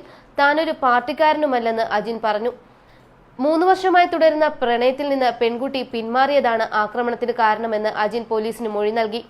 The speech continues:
പൊള്ളലിനുള്ള വിദഗ്ധ ചികിത്സ ലഭ്യമാക്കുന്നതിന് പെൺകുട്ടിയെ കൊച്ചിയിലെ സ്വകാര്യ ആശുപത്രിയിലേക്ക് മാറ്റിയിരിക്കുകയാണ്. ഇപ്പോഴും പെൺകുട്ടിയുടെ അവസ്ഥ ഗുരുതരമായി തുടരുകയാണ്. വെന്റിലേറ്ററിലാണ് പെൺകുട്ടിയുള്ളത്. പ്ലസ് ടുവിന്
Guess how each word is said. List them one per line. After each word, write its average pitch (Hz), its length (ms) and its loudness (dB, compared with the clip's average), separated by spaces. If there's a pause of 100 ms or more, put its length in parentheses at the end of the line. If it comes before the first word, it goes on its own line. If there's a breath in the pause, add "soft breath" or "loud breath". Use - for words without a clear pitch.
(680 loud breath)
പൊള്ളലിനുള്ള 254 560 4 (180)
വിദഗ്ധ 226 380 -2
ചികിത്സ 240 280 -4 (100)
ലഭ്യമാക്കുന്നതിന് 226 720 -2 (160)
പെൺകുട്ടിയെ 269 460 0 (120)
കൊച്ചിയിലെ 254 460 0
സ്വകാര്യ 247 460 2
ആശുപത്രിയിലേക്ക് 220 720 -4
മാറ്റിയിരിക്കുകയാണ്. 226 720 -4 (760 loud breath)
ഇപ്പോഴും 277 400 4
പെൺകുട്ടിയുടെ 254 580 0
അവസ്ഥ 233 280 -2 (120)
ഗുരുതരമായി 240 540 0
തുടരുകയാണ്. 220 520 -2 (380)
വെന്റിലേറ്ററിലാണ് 233 840 0
പെൺകുട്ടിയുള്ളത്. 226 580 -2 (800 soft breath)
പ്ലസ് 311 280 6
ടുവിന് 370 240 4